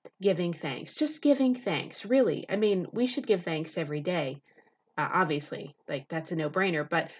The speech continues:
we have an opportunity and an obligation to just have a thankful month, not just one day, not just one weekend where we spend half of it shopping, albeit most of that's gonna be online, um, and,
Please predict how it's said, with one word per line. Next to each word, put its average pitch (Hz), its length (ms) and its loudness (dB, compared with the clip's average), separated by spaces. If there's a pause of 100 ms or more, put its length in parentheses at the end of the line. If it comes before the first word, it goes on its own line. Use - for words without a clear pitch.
(220)
we 254 140 4
have 269 180 2
an 262 160 0
opportunity 214 920 0
and 185 120 -2
an 170 80 -4
obligation 175 720 2
to - 160 -12
just - 260 -4
have 175 200 -2
a 165 60 -2
thankful 196 520 0
month, 165 400 -2
not 214 220 -2
just - 240 -6
one 247 300 4
day, 165 500 4 (300)
not 180 140 -2
just - 260 -4
one 269 220 2
weekend 180 420 2
where 165 120 0
we 160 100 0
spend 165 280 -2
half 160 240 -4
of 196 100 -4
it 220 240 0 (300)
shopping, 180 540 2
albeit 170 420 2
most 160 280 -4
of 165 60 -4
that's 170 240 -2
gonna 170 200 -2
be 170 200 -2
online, 160 720 -2
um, 143 340 -4
and, 165 220 -2